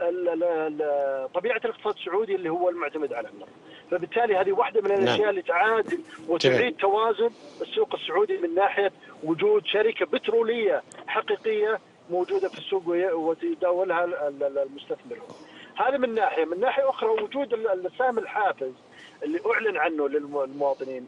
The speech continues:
Speaker 1: إيش ال-، الهدف منه؟ ال-، ال-، الحكومة تخشى أن يكون السهم عرضة للمضاربات فيما بعد الاكتتاب وتداوله، فبالتالي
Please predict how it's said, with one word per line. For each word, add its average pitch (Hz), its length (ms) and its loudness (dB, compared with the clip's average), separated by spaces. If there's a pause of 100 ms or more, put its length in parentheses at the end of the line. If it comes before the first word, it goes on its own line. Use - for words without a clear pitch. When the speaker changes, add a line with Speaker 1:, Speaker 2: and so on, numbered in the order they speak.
(140)
Speaker 1:
إيش - 140 -2
ال-، 233 160 0
الهدف 170 460 -2
منه؟ 123 240 -8 (360)
ال-، 175 240 0
ال-، 170 300 2
الحكومة 226 600 0
تخشى 226 400 2
أن 170 260 0
يكون 220 560 4
السهم 185 560 2 (480)
عرضة 170 720 4 (140)
للمضاربات 185 1080 4 (540)
فيما 190 640 2
بعد 175 380 0
الاكتتاب 175 760 -2
وتداوله، 147 640 0
فبالتالي 220 760 0